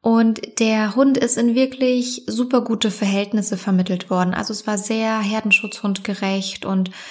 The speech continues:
hat wirklich gut gepasst, war wirklich ein sehr, sehr, sehr schönes Zuhause. Und ich stand auch mit der, äh, Besitzerin einige Zeit am Anfang recht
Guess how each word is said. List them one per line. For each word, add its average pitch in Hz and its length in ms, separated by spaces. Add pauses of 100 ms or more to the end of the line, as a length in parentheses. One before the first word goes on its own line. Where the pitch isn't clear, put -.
(200)
hat - 200
wirklich 262 300
gut - 180
gepasst, 185 400
war 196 80
wirklich 208 240
ein 202 120
sehr, 190 200
sehr, 190 160
sehr 180 140
schönes 214 340
Zuhause. 190 600 (1300)
Und 233 580
ich - 140
stand 269 320
auch 247 80
mit 247 180
der, 226 400
äh, 220 200
Besitzerin 214 580
einige 202 400
Zeit 196 260
am 190 140
Anfang 202 560
recht - 480